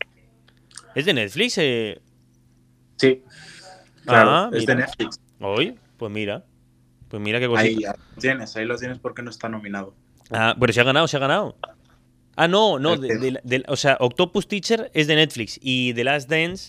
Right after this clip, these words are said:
Speaker 1: es de Netflix. No ha ganado, yo creo que porque es serie documental. Es una serie.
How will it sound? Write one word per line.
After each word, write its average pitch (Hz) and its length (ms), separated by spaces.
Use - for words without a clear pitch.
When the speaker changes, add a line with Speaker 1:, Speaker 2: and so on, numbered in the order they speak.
Speaker 1:
es 131 180
de 139 120
Netflix. 147 600
No 127 120
ha 135 40
ganado, 143 220
yo 143 120
creo 147 160
que 160 80
porque 131 240
es 127 80
serie 143 240
documental. 104 580
Es 117 140
una 117 120
serie. 92 340